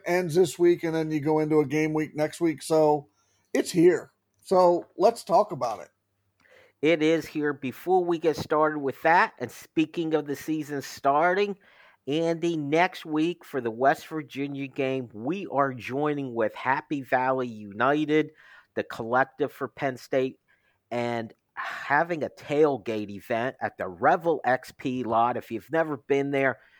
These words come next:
Speaker 2: it's incredible. What a great place to tailgate. We're gonna have food by our friends at four oh nine tailgate club dot com, some great barbecue.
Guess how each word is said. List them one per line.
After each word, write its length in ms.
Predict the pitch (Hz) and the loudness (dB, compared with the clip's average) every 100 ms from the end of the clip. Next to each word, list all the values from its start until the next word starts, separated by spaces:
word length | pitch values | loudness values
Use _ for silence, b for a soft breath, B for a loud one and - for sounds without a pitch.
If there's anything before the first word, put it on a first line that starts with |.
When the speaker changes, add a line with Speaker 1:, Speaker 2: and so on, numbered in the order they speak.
| b b - | b b -4
Speaker 2:
it's 220 | 131 - | -4 -4
incredible. 680 | 120 - 143 135 139 135 131 | -10 -6 2 2 4 2 2
What 160 | 123 110 | 0 -2
a 60 | |
great 400 | 104 117 139 143 | -4 0 0 -2
place 380 | - 135 131 - | -2 0 0 -6
to 120 | 117 | -12
tailgate. 840 | - 139 131 135 127 139 135 135 b b b b 113 | -4 0 2 2 2 2 2 0 b b b b -2
We're 160 | 123 | -2
gonna 260 | 123 131 120 | 0 -2 -2
have 300 | 131 120 - | 0 0 -2
food 520 | - 147 156 170 160 _ | -2 4 4 4 -2 _
by 240 | 120 120 | 4 4
our 100 | 113 | 2
friends 420 | 104 - 135 139 113 | 0 0 -2 -2 -6
at 140 | - | -6
four 320 | - 127 131 | -6 0 2
oh 100 | 127 | 2
nine 360 | 123 123 117 113 | 0 -2 -2 -8
tailgate 720 | - 143 143 143 147 151 151 | -4 0 0 0 2 2 0
club 360 | - 135 143 131 | -4 0 0 2
dot 320 | 135 123 - | 2 2 -2
com, 440 | 143 147 151 151 | -2 -2 -2 -6
some 240 | - - 104 | -8 -12 -4
great 420 | 139 143 - - | 0 0 0 -2
barbecue. 800 | 123 143 147 143 - 165 170 | 2 2 0 -8 -6 -2 0